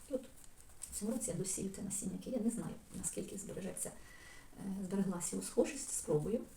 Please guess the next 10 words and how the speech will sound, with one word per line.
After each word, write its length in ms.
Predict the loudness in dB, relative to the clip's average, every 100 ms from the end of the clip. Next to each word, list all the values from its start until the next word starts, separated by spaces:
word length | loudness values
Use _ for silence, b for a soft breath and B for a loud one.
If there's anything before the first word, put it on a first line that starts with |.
| B B -8
і 140 | -2 0
вам 220 | 2 0
покажу. 380 | 0 -4 -2 -2 -4
Якщо 260 | -4 -2
не 60 | 0
вирощували, 480 | 2 0 2 0 0 -2
то 140 | -4 B B B
можу 160 | -4 -2
порекомендувати, 720 | -2 0 0 0 0 -2 -4 -8 B B -8
е, 100 | -4